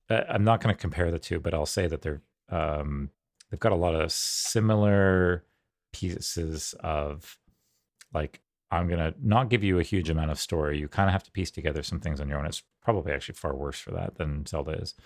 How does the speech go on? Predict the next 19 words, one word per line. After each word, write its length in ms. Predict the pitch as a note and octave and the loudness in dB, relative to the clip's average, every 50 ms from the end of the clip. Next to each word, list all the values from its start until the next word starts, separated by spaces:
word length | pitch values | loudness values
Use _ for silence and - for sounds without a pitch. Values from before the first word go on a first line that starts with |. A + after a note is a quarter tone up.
| - _ _ _ _ _ - | -20 _ _ _ _ _ -2
But 140 | F#2+ E2 | -2 0
the, 520 | - F2 D#2+ D#2 D#2 D#2 D#2 D#2 D2+ E2 - - _ _ _ _ _ _ _ _ _ _ _ _ _ - | 0 0 0 0 0 -2 -2 -2 -4 -6 -8 -10 _ _ _ _ _ _ _ _ _ _ _ _ _ -2
um, 440 | F2 E2 D#2+ D2+ D2 D2 C#2+ C#2 - _ _ _ _ _ _ _ - | 0 0 2 2 0 -2 -4 -6 -8 _ _ _ _ _ _ _ 0
but 240 | - A#2 - - _ _ - | 0 0 0 -2 _ _ -4
it's, 200 | B2 - - - - _ | -2 -2 -4 -8 -2 _
it's 140 | - A#2+ - A#2 | -2 2 4 4
a 40 | |
lot 300 | G2+ F#2+ F#2+ G#2+ C3+ B2+ | 4 6 6 4 6 4
of, 160 | A2 E2+ D#2 E2+ | 4 2 2 0
like, 200 | E2 E2 C#2 C#2 | 0 -2 -2 -2
do 140 | F#2 F#2+ F#2+ | 0 0 0
what 200 | G2 E2 - - | 0 -2 -4 -6
you 80 | D#2+ | -4
want, 380 | D#2 E2+ F2 F2 D2+ - - - _ _ _ _ _ _ _ - | -2 -2 -2 -2 -2 -4 -6 -8 _ _ _ _ _ _ _ 0
do 120 | - B2+ C3+ | 2 6 6
what 180 | D#3 D3 - - | 6 6 6 2
you 60 | A#2+ | 4
wanna 240 | G#2 A2 A2 G#2 G2 | 4 6 6 6 4
do, 460 | D#2 A2 G#2 F#2 D#2+ F2 F#2+ G2+ G#2+ | 4 4 4 4 4 2 0 -2 -4